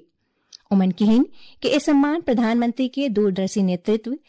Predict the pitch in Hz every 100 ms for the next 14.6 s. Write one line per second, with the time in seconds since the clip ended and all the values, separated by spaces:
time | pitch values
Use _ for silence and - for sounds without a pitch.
0 | _ - 214 247 269 302 233 196 196 208
1 | 240 - 202 185 208 247 294 - 302 190
2 | 190 240 285 - 208 208 202 196 196 226
3 | 220 196 208 - 233 240 185 175 - 240
4 | 277 - - 202 185 180 175 175 156 -
5 | _ _ _ _ _ - - - 202 247
6 | 277 269 302 208 202 202 202 190 208 202
7 | 220 185 - 180 190 190 202 202 247 214
8 | 175 208 180 190 185 190 208 214 285 -
9 | - - - 285 311 285 294 320 320 339
10 | - 214 226 247 262 262 202 208 240 -
11 | 190 185 - 185 - 190 202 196 226 247
12 | _ _ - 208 226 254 302 - 214 202
13 | 202 - 202 202 269 285 285 302 208 196
14 | - 220 220 220 214 208